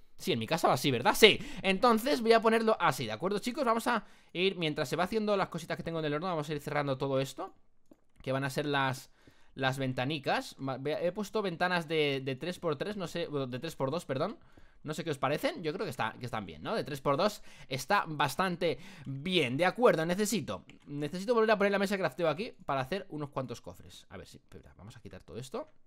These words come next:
Vamos a hacer eh, dos cofres, na-, na-, nada de unos cuantos. Con dos me vale, ¿eh? Con dos, no necesito más que dos. De momento vamos a quitar esto.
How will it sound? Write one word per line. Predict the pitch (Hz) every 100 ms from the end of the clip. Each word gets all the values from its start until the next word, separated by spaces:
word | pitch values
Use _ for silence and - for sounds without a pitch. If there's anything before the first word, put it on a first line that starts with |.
| _ - - - _ -
Vamos | 120 123
a |
hacer | 113 123 - - - - -
eh, | 123 123 120 -
dos | 120 135 131
cofres, | 135 135 339 220
na-, | 143 135
na-, | 143
nada | 156 170 190
de | 180
unos | 165 131
cuantos. | 113 98 110
Con | - 147
dos | 220 202
me | 143
vale, | 85 80 190
¿eh? |
Con | 226 143
dos, | 180 196
no | 160 165
necesito | 185 175 165
más | 156 -
que | 135
dos. | 226 277 - - - -
De | 151
momento | 165 175
vamos | 165
a | 165 139
quitar | 139 139 156
esto. | 170 -